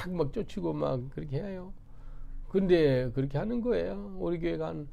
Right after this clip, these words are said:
한 백삼십오 명 출석할 때거든요. 한 이십오 개국 성도들. 그때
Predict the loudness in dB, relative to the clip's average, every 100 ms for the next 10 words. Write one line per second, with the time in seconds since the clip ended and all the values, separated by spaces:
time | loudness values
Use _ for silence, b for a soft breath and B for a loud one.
0 | b b -10 -8 -6 -6 -4 -4 -2 -2
1 | 0 0 -2 -4 -6 -4 -4 -4 -4 -4
2 | -2 -4 -4 -4 -2 -2 -2 0 0 0
3 | -2 -4 -4 -4 -8 -12 -14 -14 -12 -8
4 | -6 -6